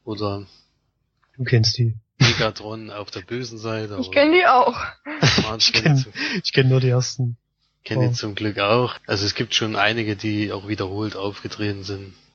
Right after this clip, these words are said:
Speaker 1: Und ich
Speaker 3: Mhm.
Speaker 1: schätze mal, es soll so eine Gruppe werden, so zusammengewürfelt. Vielleicht wird's auch neue Charaktere geben und es wird nur ein bekannter sein.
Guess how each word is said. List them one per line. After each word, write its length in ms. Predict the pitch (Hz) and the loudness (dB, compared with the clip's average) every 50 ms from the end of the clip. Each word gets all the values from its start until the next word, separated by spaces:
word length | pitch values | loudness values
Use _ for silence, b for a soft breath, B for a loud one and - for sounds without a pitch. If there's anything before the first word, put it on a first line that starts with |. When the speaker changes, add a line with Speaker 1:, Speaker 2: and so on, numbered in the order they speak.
| _ _ _ _ _ _ _ - | _ _ _ _ _ _ _ -20
Speaker 1:
Und 300 | - 196 - - - 277 | -18 -16 -16 -8 0 4
ich 80 | 254 | 6
Speaker 3:
Mhm. 60 | 247 | 6
Speaker 1:
schätze 300 | 247 247 233 247 - - | 8 8 6 6 4 2
mal, 100 | 110 107 | 0 0
es 120 | 104 - - | 0 0 0
soll 180 | - 110 113 | 0 0 0
so 160 | 104 - - 110 | 0 0 0 -2
eine 100 | 107 104 | -2 -4
Gruppe 400 | - - 123 120 - 131 117 104 | -6 -4 -4 -4 -2 -2 -2 2
werden, 300 | 107 110 110 107 101 101 | 4 4 4 4 2 -2
so 340 | 98 - 107 107 101 104 101 - | -2 -2 0 0 -2 -4 -6 -6
zusammengewürfelt. 800 | - - 107 - 107 107 113 113 110 107 104 107 110 104 104 98 | -2 -2 2 2 2 2 2 0 -4 -2 0 0 0 0 -2 -6
Vielleicht 320 | - - 110 101 - - - 117 | -2 0 0 0 0 -2 -4 -2
wird's 240 | 107 - - - | 0 0 -2 -2
auch 240 | - 113 98 - - | -2 -6 -6 -6 -6
neue 260 | 107 104 110 123 123 | -2 2 4 4 4
Charaktere 560 | 113 - - 117 113 110 - - 120 117 117 110 | 4 4 4 4 4 4 2 2 4 4 4 4
geben 340 | 101 117 113 117 110 110 | 4 2 2 2 2 -2
und 100 | 101 98 | -6 -4
es 140 | 98 95 - | -4 -4 -4
wird 140 | 110 104 98 | -4 -6 -6
nur 140 | 107 98 101 | -2 0 2
ein 180 | 101 104 107 | 2 2 0
bekannter 400 | 104 104 - - 110 110 110 117 | -2 -4 -4 -2 0 0 2 2
sein. 300 | 110 110 113 110 107 107 | 2 4 2 2 2 0